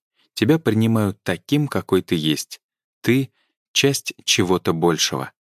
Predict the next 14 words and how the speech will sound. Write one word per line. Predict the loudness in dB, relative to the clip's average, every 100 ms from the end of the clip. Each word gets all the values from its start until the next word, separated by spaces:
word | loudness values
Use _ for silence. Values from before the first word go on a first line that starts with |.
| _ _ _ _ _
Теперь | -2 2 2
представьте, | 2 -2 -2 -2 -2 0 -2 -4 -12
что | -4 -2
вы | 0 0
действительно | 0 -2 0 0 0 0 0
слышите | 0 -2 -2 -2 -2 -4 -4
эти | -8 -6
слова. | -6 -2 0 0 -6 -8 _ _ _ 0
Их | 0 2
говорит | 2 2 2 0 -6 _ _
ваш | -2 -2 -4 -6 -2
истинный | -2 -2 -2 0 0
внутренний | 0 -2 -2 -2 -2
голос. | 0 0 0 -6